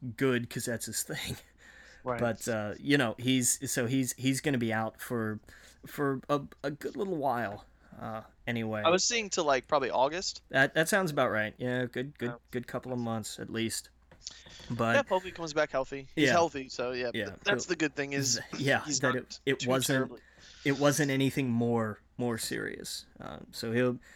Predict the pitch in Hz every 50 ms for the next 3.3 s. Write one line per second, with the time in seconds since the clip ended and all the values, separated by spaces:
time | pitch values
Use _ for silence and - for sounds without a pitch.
0 | - - _ - 143 156 170 170 - 139 151 180 180 170 156 135 135 131 131 127
1 | 123 123 - - 117 117 120 123 127 127 123 123 123 - 117 135 131 - - -
2 | 127 123 123 120 117 117 - - - - - - - - 110 107 110 107 - _
3 | _ - 131 131 131